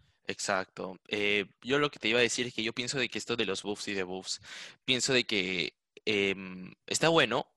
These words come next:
más que todo el buff a los últimos, como que motivarlos, pues, para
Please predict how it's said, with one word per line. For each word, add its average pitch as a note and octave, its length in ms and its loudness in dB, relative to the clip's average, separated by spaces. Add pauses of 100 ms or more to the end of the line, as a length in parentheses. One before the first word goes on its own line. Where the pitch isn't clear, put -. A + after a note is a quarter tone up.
más A#2+ 160 -4
que B2 80 0
todo A2+ 400 2
el F#2+ 220 -4
buff G2+ 340 -4
a G2 140 2
los F2+ 260 -4
últimos, G2 400 -6
como F#2 220 -10
que F#2 160 -12
motivarlos, F#2+ 880 -4
pues, F#2 160 -12
para F#2 340 -6